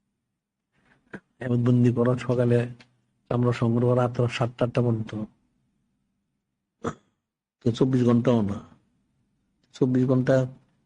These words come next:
কাজ করতে পারবে না, সজাগ থাকতে পারবে না, ক্লান্ত হবে, তাহলে তার দ্বারা তো কোনো কাজ হবে না। সে তো অথর্ব, তাইলে অথর্ব আর অকর্মণ্য, অথর্ব আর অকর্মণ্য দ্বারা তো কাজ হয় না। বিষয়গুলি তো কঠিন।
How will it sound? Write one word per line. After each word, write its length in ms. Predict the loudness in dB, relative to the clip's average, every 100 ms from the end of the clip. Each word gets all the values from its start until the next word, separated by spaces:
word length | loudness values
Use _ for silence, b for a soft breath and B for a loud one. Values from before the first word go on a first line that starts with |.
| -4
কাজ 180 | -4
করতে 280 | -2 -2 0
পারবে 260 | 0 2 0
না, 100 | 0
সজাগ 320 | -2 -2 -2
থাকতে 300 | -2 -4 -2
পারবে 280 | 0 2 2
না, 140 | 0
ক্লান্ত 400 | 0 0 0 0
হবে, 240 | 0 0 -2
তাহলে 320 | -4 -2 0
তার 220 | -2 -2
দ্বারা 160 | -2 0
তো 80 |
কোনো 160 | 0 0
কাজ 220 | 0 0
হবে 220 | 0 -2
না। 120 | -2 -6 -12 _ _ _ _ _
সে 60 | -4
তো 100 | -2
অথর্ব, 400 | 0 0 0 0
তাইলে 340 | -4 -6 -10 -18 _ _ _ _ _ _ _ _ _ _ _ _ _ _ _ _ -6
অথর্ব 380 | -4 0 2
আর 60 | 2
অকর্মণ্য, 580 | 0 0 2 4 2 0
অথর্ব 380 | -4 -2 0 2
আর 60 |
অকর্মণ্য 360 | 2 0 2 2
দ্বারা 180 | 0 -2
তো 100 | -2
কাজ 200 | 0 0
হয় 180 | 0
না। 220 | -2 -2 -10 _ _ _ _ _ _ _ _ _ _ _ _ _ _ _ _
বিষয়গুলি 380 | -2 2 4 4
তো 140 | 2 0
কঠিন। 460 | 0 2 0 0